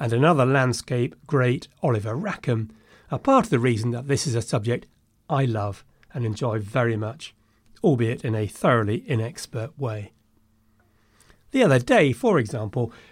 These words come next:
my mate Pat brought one of Hoskins's books that had sat on his folks' bookshelf to a boys' weekend away, and Pat, Charlie and I wandered over to a village on the North Norfolk coast called Saltmarsh,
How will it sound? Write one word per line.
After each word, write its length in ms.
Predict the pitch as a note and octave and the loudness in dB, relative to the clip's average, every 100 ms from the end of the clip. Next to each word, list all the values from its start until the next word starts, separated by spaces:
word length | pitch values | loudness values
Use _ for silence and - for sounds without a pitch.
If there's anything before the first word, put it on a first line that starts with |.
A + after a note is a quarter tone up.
| - | 0
my 300 | D#3+ F#3+ F#3+ | 4 6 6
mate 360 | D#3 C3 B2+ - | 4 2 -2 -8
Pat 380 | C#3 B2 - - _ _ _ _ _ - _ - | -6 -6 -10 -20 _ _ _ _ _ -20 _ 2
brought 380 | F3 F3+ - | 4 4 2
one 180 | D3 G3+ | 2 4
of 140 | F#3 - | 4 2
Hoskins's 560 | D3 - A2 G#2 G#2 | -4 -2 -2 0 -4
books 340 | - - F#3 - | 0 0 0 -4
that 140 | C#3 | 0
had 100 | C#3+ | -2
sat 260 | - F3+ E3 | 2 2 2
on 120 | B2+ | 2
his 180 | B2+ - | 2 2
folks' 400 | - C3+ C3+ - | 0 0 -2 -2
bookshelf 640 | F3+ G3 - D3+ C3 - - _ _ | 0 0 0 -2 -2 -4 -14 _ _
to 160 | - D#3 | 2 2
a 40 | |
boys' 460 | A#2+ F#3+ F#3+ E3+ A#2+ | 4 4 6 4 2
weekend 420 | D3+ C3+ C#3 B2+ | 2 2 0 0
away, 300 | C3 B2+ A#2+ | 2 2 2
and 160 | A#2 | -2
Pat, 260 | - F3+ F3 | -2 -2 -4
Charlie 360 | - G#3 E3+ A#2 | 0 2 4 2
and 100 | B2 | 2
I 180 | B2 - _ _ | 0 -4 _ _
wandered 380 | - D#3 E3 C#3 | 0 4 4 4
over 200 | B2+ B2 | 4 2
to 160 | A#2 C#3 | 0 -2
a 40 | |
village 380 | A2+ E3 E3+ - | 2 2 2 2
on 100 | C3+ | -2
the 100 | A#2 | 0
North 360 | B2+ D#3 C#3+ - | 2 2 2 -2
Norfolk 440 | B2+ G#2+ D#3 F3 | -2 -2 -6 -10
coast 480 | - C4 D#3 - - | 0 4 4 2 -4
called 380 | - B2+ D#3+ G#3+ | 0 0 -2 -10
Saltmarsh, 800 | - B3+ F#3+ - A#2+ A2+ - | 0 2 2 0 0 -2 -4